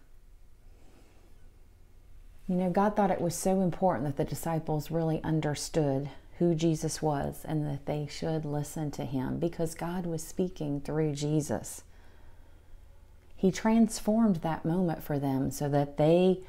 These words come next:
would really pay attention. And we have the story to help us really pay attention. God still thinks it's important for us to listen,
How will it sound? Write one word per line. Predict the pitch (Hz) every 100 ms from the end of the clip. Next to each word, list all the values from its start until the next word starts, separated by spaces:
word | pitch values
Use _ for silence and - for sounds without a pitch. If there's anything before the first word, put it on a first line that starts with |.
| -
would | 175 165
really | 180 185 190
pay | 185 190 185
attention. | 175 180 175 - 151 - - - - - - - - - - - - -
And | 139 147
we | 202 220
have | 185 165
the | 160
story | - - 190 190 151 139 139 -
to | -
help | 156 165 160 -
us | 214 226 -
really | 151 135 135
pay | - 135
attention. | 131 - 139 135 - 123 131 - - - - - - -
God | 170 185 196 -
still | - 190 165
thinks | 160 160 -
it's | 160 -
important | 156 - 160 160 151
for | - 147 -
us | 165 - -
to | 151
listen, | 143 143 - 147 143 143